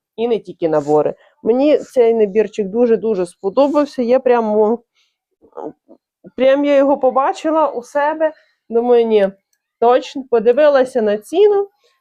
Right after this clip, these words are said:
Ціна дуже приємна. І вирішила, або на нього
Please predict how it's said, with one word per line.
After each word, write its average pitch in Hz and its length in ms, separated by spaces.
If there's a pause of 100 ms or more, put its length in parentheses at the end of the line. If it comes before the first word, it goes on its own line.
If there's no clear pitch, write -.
(240)
Ціна 262 360
дуже 196 320
приємна. 381 720
І 320 140
вирішила, 247 560
або 175 420
на 185 140
нього 370 500